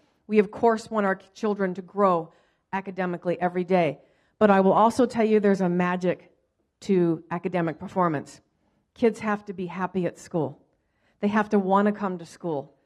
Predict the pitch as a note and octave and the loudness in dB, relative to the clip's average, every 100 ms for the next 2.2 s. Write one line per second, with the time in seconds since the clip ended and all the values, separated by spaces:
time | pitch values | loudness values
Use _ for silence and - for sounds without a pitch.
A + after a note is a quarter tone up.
0 | _ _ _ A#3 A3+ A#3+ G#3 A3 - A3 | _ _ _ -2 0 -2 -4 -8 -4 0
1 | G#3+ G#3+ - G#3 G3+ F3+ F3+ - F#3+ E3+ | 0 -2 -2 -2 0 0 0 -4 -4 -4
2 | D3 - | -8 -12